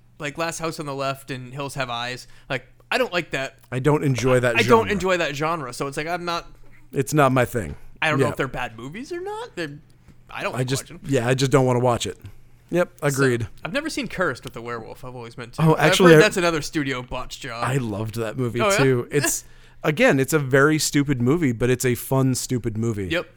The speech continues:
Speaker 2: Christina Ricci's great in it.
Speaker 1: Yep.
Speaker 2: Like, I,
Speaker 1: Scream
Speaker 2: I,
Speaker 1: movies are good.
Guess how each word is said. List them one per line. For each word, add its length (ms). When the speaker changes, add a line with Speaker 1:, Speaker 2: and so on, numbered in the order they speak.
Speaker 2:
Christina 380
Ricci's 340
great 380
in 140
it. 200
Speaker 1:
Yep. 20
Speaker 2:
Like, 320
I, 140
Speaker 1:
Scream 280
Speaker 2:
I, 40
Speaker 1:
movies 240
are 40
good. 200